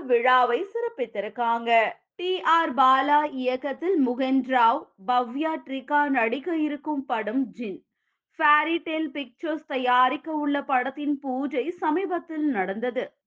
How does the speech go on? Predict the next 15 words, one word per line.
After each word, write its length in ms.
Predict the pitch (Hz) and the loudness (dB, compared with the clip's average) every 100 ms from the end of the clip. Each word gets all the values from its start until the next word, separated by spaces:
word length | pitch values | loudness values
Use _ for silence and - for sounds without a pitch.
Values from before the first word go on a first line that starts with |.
| - | -6
ராஜேந்திர 760 | 277 277 294 302 349 330 339 339 | 0 2 2 0 -2 -2 -2 0
ரெட்டி 380 | 294 269 294 311 285 | 0 -2 -4 -6 -4
இயக்கத்தில் 680 | 269 269 269 294 302 370 359 | -2 -2 -2 -6 -4 0 2
நந்தமுரி 680 | 277 254 269 320 302 320 311 | 2 2 2 2 0 0 -4
கல்யாண் 580 | 302 262 262 285 285 277 | -4 -2 -2 -2 0 0
ராம், 340 | 269 254 285 285 262 | 2 2 2 0 -2
ஆஷிகா 580 | 254 262 - 311 - 311 | 0 -2 -6 -10 -6 -2
ரங்கநாதன் 800 | 285 240 262 269 254 254 269 370 | 0 0 2 4 4 2 0 0
மற்றும் 440 | 254 240 - 349 330 | 2 0 -2 -4 -4
பலர் 320 | 320 302 277 | -2 0 0
நடித்துள்ள 500 | 233 254 311 277 269 | 0 -2 -6 -4 -4
படம் 380 | 254 220 254 269 | -4 -4 -2 -2
அமிகோஸ். 640 | 220 208 208 226 190 - _ _ _ _ _ | -4 -4 -6 -4 -4 -8 _ _ _ _ _
மைத்ரி 440 | 254 269 311 330 330 | -4 -2 -2 -2 0
மூவி 340 | 294 277 277 | 0 0 -2